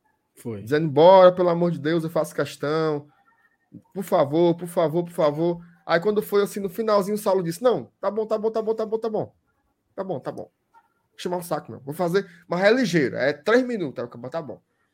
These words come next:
Speaker 2: Aí ele deu lá a entrevista pro Caio Ricardi e, e o
Speaker 1: Parece
Speaker 2: Caio
Speaker 1: que,
Speaker 2: Ricardi
Speaker 1: parece que eu falei cinco segundos, parece. Eu não vi ainda, não.
Speaker 2: Saulo foi mais ou menos entre três e cinco segundos, assim, acho que deu uns
Speaker 1: Tu viu, tu
Speaker 2: quatro
Speaker 1: viu?
Speaker 2: por aí.
Speaker 1: <laughs> Tu viu?
Speaker 2: Não, eu não,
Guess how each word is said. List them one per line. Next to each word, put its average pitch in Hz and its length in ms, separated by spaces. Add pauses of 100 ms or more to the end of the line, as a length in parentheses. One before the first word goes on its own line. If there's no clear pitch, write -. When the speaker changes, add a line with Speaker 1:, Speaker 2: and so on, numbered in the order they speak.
(180)
Speaker 2:
Aí 117 160
ele 143 140
deu 151 160
lá 147 120
a 147 40
entrevista 147 420
pro 139 160
Caio 131 200
Ricardi 143 540 (520)
e, 139 180
e 160 300
o - 20
Speaker 1:
Parece 185 240
Speaker 2:
Caio 175 140
Speaker 1:
que, 175 80
Speaker 2:
Ricardi 175 220
Speaker 1:
parece 208 240
que 214 60
eu 202 60
falei 185 340
cinco 240 240
segundos, 156 300
parece. 135 320
Eu 127 80
não 123 260
vi 127 140
ainda, 131 220
não. 110 200 (1400)
Speaker 2:
Saulo 226 480 (200)
foi 208 240
mais 214 260
ou 233 100
menos 220 500
entre 202 380 (280)
três 208 380
e 208 60
cinco 208 220
segundos, 135 400
assim, - 120
acho 117 140
que - 80
deu 135 60
uns - 120
Speaker 1:
Tu 233 120
viu, 156 140
tu - 40
Speaker 2:
quatro 139 160
Speaker 1:
viu? 202 120
Speaker 2:
por - 180
aí. 330 120
Speaker 1:
<laughs> - 120 (600)
Tu - 60
viu? 170 80
Speaker 2:
Não, 147 280
eu 160 120
não, 196 80